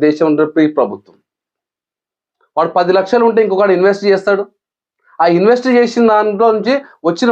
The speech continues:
వడ్డీతోటి ఈ ఈఎంఐలు కడతాడు, ఈ లోన్ కడతాడు, ఇక్కడ ఇల్లు అవుతుంది, అక్కడ పది లక్షలు మిగులుతాయి, ఈ వడ్డీలో ఇంకా బతుకుతాడు. అంటే ఉన్నోడు ఉన్నోళ్ళకే బతుకుతాడు. మరి సామాన్యుల పరిస్థితి ఏంటి? మీరు ప్రవేశపెట్టిన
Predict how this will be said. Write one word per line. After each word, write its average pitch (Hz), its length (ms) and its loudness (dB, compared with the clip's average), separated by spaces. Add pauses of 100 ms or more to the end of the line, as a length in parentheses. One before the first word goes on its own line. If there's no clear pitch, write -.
(100)
వడ్డీతోటి 208 480 0 (260)
ఈ 160 40 4 (100)
ఈఎంఐలు 196 420 2
కడతాడు, 185 340 0 (280)
ఈ 139 100 -10
లోన్ 190 220 2
కడతాడు, 170 200 -2
ఇక్కడ 139 180 -2
ఇల్లు 180 200 4
అవుతుంది, 208 340 0
అక్కడ 170 220 -2
పది 156 200 0
లక్షలు 190 320 -2
మిగులుతాయి, 208 380 0 (280)
ఈ 135 100 -20
వడ్డీలో 151 300 0
ఇంకా 139 180 -6
బతుకుతాడు. 98 460 -6 (220)
అంటే 214 140 -2 (100)
ఉన్నోడు 247 340 2
ఉన్నోళ్ళకే 226 400 0
బతుకుతాడు. 196 300 -2
మరి 170 120 -4
సామాన్యుల 220 440 0
పరిస్థితి 185 320 -2
ఏంటి? 175 180 -4 (2500)
మీరు 233 180 2 (100)
ప్రవేశపెట్టిన 233 640 0